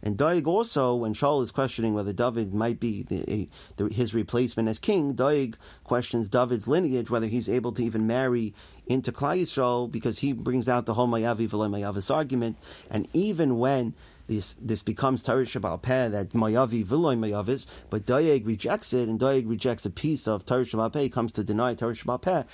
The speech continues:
because he's dug in so much on his position of being anti-David and anti, um, David's lineage. So the Gemara in Zvachim tells us one of the reasons that Doeg was so jealous of David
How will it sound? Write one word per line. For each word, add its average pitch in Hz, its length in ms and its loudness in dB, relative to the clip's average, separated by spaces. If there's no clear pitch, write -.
because 139 640 2
he's 107 160 -4
dug 135 260 2
in 123 220 2
so 123 240 2
much 120 260 0
on 110 160 0
his 101 140 -2
position 113 500 0
of 101 100 0
being 104 200 0
anti-David 104 680 0
and 95 140 -4
anti, 104 480 0
um, 95 460 -2
David's 104 340 -2
lineage. 95 500 -4
So - 160 -4
the 113 80 -2
Gemara 175 200 0
in 123 60 -2
Zvachim 135 300 0
tells 123 220 -2
us 110 140 -4
one 127 160 2
of 117 60 0
the 113 60 0
reasons 110 380 -2
that 98 140 -4
Doeg 117 340 2
was 101 140 -2
so 107 160 -2
jealous 110 360 0
of 95 120 -6
David 110 420 -2